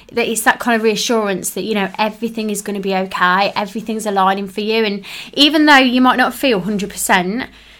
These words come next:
you're on the right path. You're exactly where you're supposed to be. And, you know, when I first heard that, it felt like weights were off my shoulders almost, because we're always looking in the future, always looking in the past. What, what am I doing? What's affected me in the past? What's changed me to make me act like this?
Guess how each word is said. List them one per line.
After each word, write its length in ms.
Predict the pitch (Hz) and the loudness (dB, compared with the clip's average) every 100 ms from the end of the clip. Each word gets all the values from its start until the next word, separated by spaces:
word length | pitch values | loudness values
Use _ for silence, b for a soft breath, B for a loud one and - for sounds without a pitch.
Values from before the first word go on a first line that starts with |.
| B - | B -4
you're 380 | 202 254 254 254 | 4 8 8 6
on 180 | 240 | 4
the 80 | 220 | 4
right 240 | 190 196 - | 2 2 2
path. 380 | 196 196 202 | 0 0 -2
You're 80 | 220 | -6
exactly 680 | 202 - - 254 - - 247 | -6 -4 2 2 2 -2 0
where 200 | 226 214 | 2 2
you're 140 | 196 | 2
supposed 460 | 185 185 208 190 - | -4 -6 -4 -4 -6
to 40 | |
be. 440 | 190 180 185 233 B B B - | -6 -2 -2 -4 B B B 0
And, 240 | 220 226 226 | 2 2 -2
you 160 | 220 | 0
know, 200 | 254 269 | 2 4
when 100 | 302 | 4
I 80 | 311 | 2
first 360 | 302 285 277 - | 2 2 2 0
heard 260 | 277 262 | 0 0
that, 280 | 180 170 180 - - | -2 -4 -6 -10 -4
it 160 | 233 | -4
felt 280 | - 302 302 | 2 2 2
like 340 | 262 226 214 196 | 2 4 2 0
weights 340 | 220 240 - | -2 -2 -4
were 60 | 240 | -6
off 140 | 233 | -6
my 60 | 208 | -6
shoulders 360 | 240 254 269 | -2 -2 -2
almost, 420 | 277 277 269 302 | -2 0 0 -2
because 380 | - - 262 254 B B B - | -6 -2 -2 -2 B B B -2
we're 120 | 285 | 2
always 280 | 349 370 349 | 4 4 2
looking 220 | - 294 | -2 -2
in 40 | |
the 40 | 277 | -2
future, 440 | 254 240 - 202 | -2 -4 -4 0
always 420 | 185 180 220 240 | 2 2 0 -2
looking 200 | 233 - | -2 -6
in 40 | 226 | -6
the 80 | 220 | -4
past. 480 | - 180 165 - | 0 0 -2 -8
What, 160 | 233 - | -6 -2
what 160 | 240 - | -2 0
am 120 | 247 | -2
I 40 | |
doing? 320 | 240 220 208 | -2 -2 -2
What's 220 | 208 226 233 | -4 -6 -8
affected 420 | 208 - - 196 | -8 -8 -8 -8
me 100 | 196 | -6
in 60 | |
the 80 | 196 | -8
past? 400 | 190 170 170 - B B B | -6 -6 -6 -12 B B B
What's 280 | 233 254 - | -2 -2 -2
changed 440 | - 240 226 190 | -2 0 0 -2
me 160 | 196 185 | -4 -6
to 140 | 185 214 | -4 -6
make 100 | - | -4
me 80 | |
act 140 | 202 - | -4 -4
like 160 | 170 | -6
this? 260 | 180 170 | -6 -10